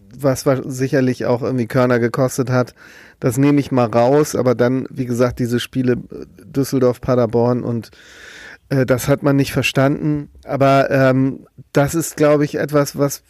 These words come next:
fast jede Mannschaft mal hat, irgendwann in der Saison. Und, ähm, das hat Schalke auch gehabt, das hat Bremen auch gehabt. Und das, das passiert halt. Also die, die Perfect Season ist selten.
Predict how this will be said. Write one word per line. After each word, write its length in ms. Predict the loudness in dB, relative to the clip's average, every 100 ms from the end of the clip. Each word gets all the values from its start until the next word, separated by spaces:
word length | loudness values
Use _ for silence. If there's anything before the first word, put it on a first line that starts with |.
| _
fast 340 | -6 -4 -2
jede 280 | 0 0 0 -4 -14 -12
Mannschaft 540 | -2 0 0 0 -4 0
mal 220 | 0 0
hat, 260 | -2 -4 -4
irgendwann 420 | 0 2 4 2 2
in 100 | 0
der 100 | 2
Saison. 500 | 0 2 0 0 -6 _ _ -20 -20 _ _ _
Und, 460 | 2 4 4 2 4
ähm, 480 | 4 4 0 -2 -8 -20 -20 -16 -4
das 240 | -4 -2
hat 120 | -6
Schalke 360 | 0 0 2 2
auch 160 | 0 0
gehabt, 260 | -2 -2
das 140 | -4 -2
hat 120 | -2
Bremen 280 | 2 2 2
auch 200 | 0 2
gehabt. 440 | 2 2 0 -6 _ -20 -20 -20 -20 -20 -6
Und 480 | 0 2 4 0 -2 _ _ _ _ _ _ _ _ _ _ _ -8
das, 180 | -6 -4 -6
das 220 | -2 -2
passiert 420 | 2 0 2 2 2
halt. 260 | 2 2
Also 240 | 0 0 0
die, 200 | 0 -2
die 560 | -6 -14 -20 -12 -8
Perfect 440 | 0 2 2 0 -2
Season 380 | -2 0 0
ist 140 | -2 0
selten. 460 | 2 2 2 -4